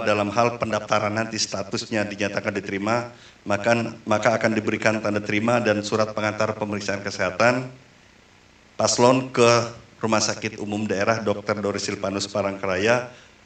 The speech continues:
Ser-, kami sertakan juga panduan pelaksanaan pemeriksaan kesehatan dari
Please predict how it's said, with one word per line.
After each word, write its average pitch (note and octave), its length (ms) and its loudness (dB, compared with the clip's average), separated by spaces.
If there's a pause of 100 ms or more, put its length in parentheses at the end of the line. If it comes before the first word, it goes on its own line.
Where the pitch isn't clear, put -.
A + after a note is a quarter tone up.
(180)
Ser-, G#2 320 0 (160)
kami A#2+ 240 4
sertakan A#2 480 0
juga B2+ 480 2 (160)
panduan A#2 640 4
pelaksanaan A2+ 480 2
pemeriksaan G#2 400 -4
kesehatan G#2 560 0
dari G#2 480 -2